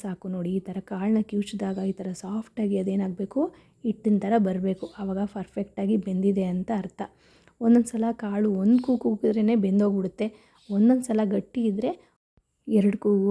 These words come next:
ಅಥವಾ ಮೂರು ಕೂಗನ್ನ ಕೂಗಿಸ್ಕೋಬೇಕಾಗುತ್ತೆ. ಪರ್ಫೆಕ್ಟಾಗಿ ಒಂದು ಮೂರು ಕೂಗು ಕೂಗಿಸ್ಕೊಂಡ್ರೆ ಸಾಕು, ಖಂಡಿತ ಕಾಳು ಚೆನ್ನಾಗಿ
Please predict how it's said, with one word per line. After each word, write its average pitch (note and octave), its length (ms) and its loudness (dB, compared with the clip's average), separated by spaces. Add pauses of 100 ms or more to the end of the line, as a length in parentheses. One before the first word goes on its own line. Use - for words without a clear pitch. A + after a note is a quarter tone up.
ಅಥವಾ G3+ 200 -2 (100)
ಮೂರು A3+ 220 4
ಕೂಗನ್ನ F#3+ 300 -2 (100)
ಕೂಗಿಸ್ಕೋಬೇಕಾಗುತ್ತೆ. F#3+ 840 -4
ಪರ್ಫೆಕ್ಟಾಗಿ A3 640 -2
ಒಂದು G#3 200 2 (420)
ಮೂರು B3 260 6
ಕೂಗು B3+ 240 4 (100)
ಕೂಗಿಸ್ಕೊಂಡ್ರೆ G#3+ 540 -4 (100)
ಸಾಕು, G3 300 -6 (160)
ಖಂಡಿತ G3+ 360 0 (120)
ಕಾಳು F#3 220 -4 (100)
ಚೆನ್ನಾಗಿ F#3 320 -2